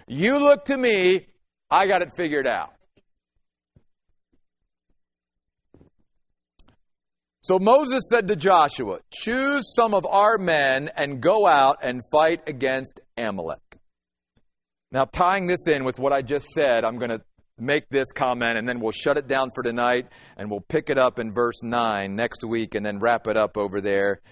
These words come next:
at the end of chapter seventeen. This word choose is a very important word. And, and I look out at the people that are here tonight. I look at all of you as leaders. And I think God does too.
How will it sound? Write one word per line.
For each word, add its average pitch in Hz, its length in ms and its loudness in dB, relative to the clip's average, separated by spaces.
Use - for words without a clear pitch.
at 104 120 -4
the 110 160 -4
end 107 140 -4
of 98 80 -6
chapter 101 420 -2
seventeen. 101 540 -6
This 135 240 -4
word 180 240 -4
choose 117 560 -6
is 95 100 -14
a 104 60 -8
very 123 360 -4
important 147 420 -8
word. 117 340 -2
And, 120 320 -2
and 127 220 -2
I 156 260 2
look 175 280 -4
out 160 320 0
at 135 180 -4
the 123 100 -6
people 165 440 -6
that 127 140 -2
are 123 100 -4
here 156 180 -4
tonight. 139 460 0
I 135 160 4
look 175 220 -2
at 131 80 0
all 147 240 2
of 110 80 -6
you 110 160 -6
as 101 100 -8
leaders. 113 640 -8
And 110 80 -6
I 127 100 0
think 139 180 -6
God 135 280 2
does 110 280 -2
too. 117 320 -2